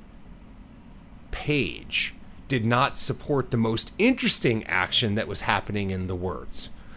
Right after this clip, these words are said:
So there was a disconnect between the words and the actions on the page. So there was one note he said, he was like, "Wait a minute, are you saying that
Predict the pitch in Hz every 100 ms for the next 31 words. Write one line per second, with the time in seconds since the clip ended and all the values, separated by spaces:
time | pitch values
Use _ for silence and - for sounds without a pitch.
0 | - - 160 131 117 107 98 208 220 -
1 | 113 71 - - - - - - - 127
2 | 104 92 85 156 196 190 160 - - -
3 | - - - - 113 110 107 107 107 110
4 | - 113 101 92 82 120 95 73 - 120
5 | 123 123 147 208 185 180 139 104 - 92
6 | 87 104 107 98 101 98 - - - -
7 | - 165 143 101 82 - 110 127 190 -
8 | 143 127 147 147 104